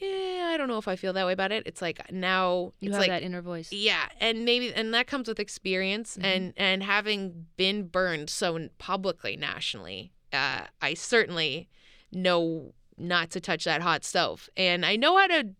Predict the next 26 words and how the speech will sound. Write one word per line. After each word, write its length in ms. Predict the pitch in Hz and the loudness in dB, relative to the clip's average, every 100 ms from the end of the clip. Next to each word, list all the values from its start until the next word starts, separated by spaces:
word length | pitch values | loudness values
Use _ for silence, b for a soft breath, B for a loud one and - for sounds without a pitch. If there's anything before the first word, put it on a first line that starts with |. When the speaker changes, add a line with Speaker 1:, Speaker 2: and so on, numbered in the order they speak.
| _ - | _ -8
Speaker 1:
to 100 | 208 | -4
go 280 | 214 202 | 0 2
far. 600 | 190 - 208 208 98 147 | 0 -2 2 4 4 2
Like, 180 | 214 185 | 0 0
I'm 140 | 185 190 | 0 2
not 220 | 196 185 | 2 0
gonna 240 | 208 190 | -2 -6
say 280 | 180 190 180 | -4 0 2
that, 200 | 165 160 B B B - | 2 -2 B B B -4
"Oh, 240 | 185 202 | 2 2
my 100 | 196 | 4
whole 220 | 185 190 175 | 2 2 2
life's 300 | 180 190 170 | 2 2 -2
ruined 380 | 170 190 220 | -2 0 0
over 280 | 147 104 107 | -2 -4 -4
it." 200 | 127 180 | -2 -2
I 60 | - | -2
mean, 180 | 180 180 | -4 -4
it 120 | 165 | -6
thickened 340 | - 226 220 190 | -4 -4 -2 -4
my 120 | 123 | -4
skin 600 | - - 226 160 156 160 | -6 -2 0 0 -2 -8
one 180 | 170 151 | -10 -8
thousand 440 | - 175 190 180 | -2 0 0 -4
percent, 480 | 165 143 - 147 214 B B B B - | -8 -8 -6 -6 -6 B B B B -4
but 460 | 196 190 - - | 2 2 2 -6